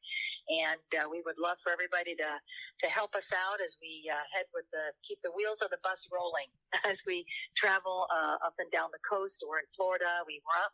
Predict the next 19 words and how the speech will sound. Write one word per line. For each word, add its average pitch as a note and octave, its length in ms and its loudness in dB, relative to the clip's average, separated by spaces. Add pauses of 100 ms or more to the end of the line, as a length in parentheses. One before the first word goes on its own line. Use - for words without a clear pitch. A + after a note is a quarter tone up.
(160)
actually, - 320 0
Colorado F3 720 2 (400)
with G#4+ 160 4
Debbie, F#3 480 0
and, E3+ 480 0
uh, D#3+ 320 2
it's - 80 -10
just - 240 -2
been E3+ 240 0
amazing F#3 480 -2 (560)
talking F#3 320 2
to F3 160 2
people F#3+ 400 0
on F#3+ 160 2
the G3 80 0
ground, E3 560 0
the D3+ 80 -6
grassroots. E3 880 -2 (320)
Uh, D#3+ 80 2